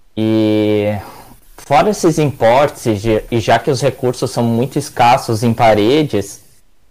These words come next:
ah, a equipa pensa em formar miúdos ou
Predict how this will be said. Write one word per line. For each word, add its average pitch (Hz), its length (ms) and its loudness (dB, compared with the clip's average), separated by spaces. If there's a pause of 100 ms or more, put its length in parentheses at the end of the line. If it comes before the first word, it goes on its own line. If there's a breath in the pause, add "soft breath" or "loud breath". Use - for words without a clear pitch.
(720)
ah, 104 680 4 (120)
a 113 120 2
equipa 160 380 0
pensa 147 800 2
em 110 320 0
formar 117 400 2
miúdos 131 920 2 (440 loud breath)
ou 110 800 4